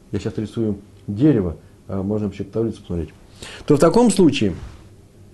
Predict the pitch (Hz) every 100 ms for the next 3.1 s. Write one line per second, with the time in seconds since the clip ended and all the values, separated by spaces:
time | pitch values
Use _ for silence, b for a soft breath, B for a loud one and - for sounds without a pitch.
0 | - - - _ - - - - 131 131
1 | 135 - 151 156 113 - - - - -
2 | - - 196 147 117 104 - 107 107 87
3 | -